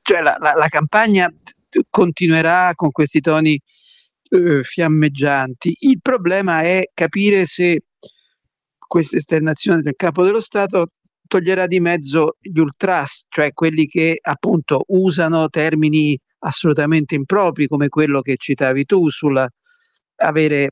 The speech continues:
immaginato che il C S M possa, eh, diciamo, conformarsi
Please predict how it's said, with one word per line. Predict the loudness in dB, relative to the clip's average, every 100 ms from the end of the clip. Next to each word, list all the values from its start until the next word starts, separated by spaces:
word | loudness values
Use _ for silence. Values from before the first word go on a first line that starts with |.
| _ -20
immaginato | -10 -4 -2 -2 0 0 0
che | -2
il |
C | -2 -2
S | -2
M | 0 0
possa, | 0 -2 -2 -6
eh, | -6 -10 -10 -10 -14 -16
diciamo, | -6 -2 0 -2 _ _ -4
conformarsi | -2 0 0 0 0 0 -2 -2 -2